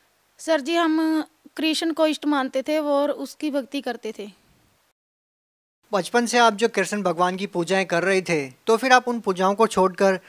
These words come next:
Speaker 2: संत रामपाल जी महाराज जी की शरण में क्यों आए?
Speaker 1: सर जी, ऐसे है कि हमारी शादी के बाद हमारा जो पति है वो शराब पीता था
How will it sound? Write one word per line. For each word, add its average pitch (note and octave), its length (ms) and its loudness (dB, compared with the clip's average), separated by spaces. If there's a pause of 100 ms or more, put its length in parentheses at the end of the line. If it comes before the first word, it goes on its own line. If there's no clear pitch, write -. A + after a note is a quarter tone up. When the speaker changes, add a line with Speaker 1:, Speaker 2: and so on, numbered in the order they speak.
(120)
Speaker 2:
संत A3 280 4
रामपाल G3 380 4
जी G#3+ 100 -4
महाराज F#3 260 4
जी F3 80 -6
की G3 100 -2
शरण F#3+ 200 -2
में F#3 120 -2
क्यों G3 240 2
आए? C#3 260 -2 (440)
Speaker 1:
सर D4 200 -2
जी, C4+ 140 -6
ऐसे D4+ 300 0
है C#4 100 0
कि D4+ 220 -4
हमारी D4 300 4
शादी C4+ 340 4
के D4 120 2
बाद B3+ 280 6
हमारा C4+ 520 4
जो B3 220 2
पति C#4 320 0
है C4+ 80 6
वो C#4 160 4
शराब C4 340 4
पीता A#3+ 240 -2
था G3+ 220 -10